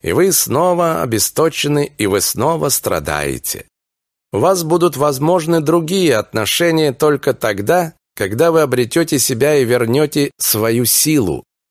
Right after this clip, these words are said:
когда вы начнете чувствовать себя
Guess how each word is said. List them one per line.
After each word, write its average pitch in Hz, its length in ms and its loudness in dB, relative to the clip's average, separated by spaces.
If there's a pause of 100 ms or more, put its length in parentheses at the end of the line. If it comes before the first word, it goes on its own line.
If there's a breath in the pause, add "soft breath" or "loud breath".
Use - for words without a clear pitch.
(220)
когда 123 320 0
вы 175 80 4
начнете 147 580 0
чувствовать 131 640 0
себя 143 400 -2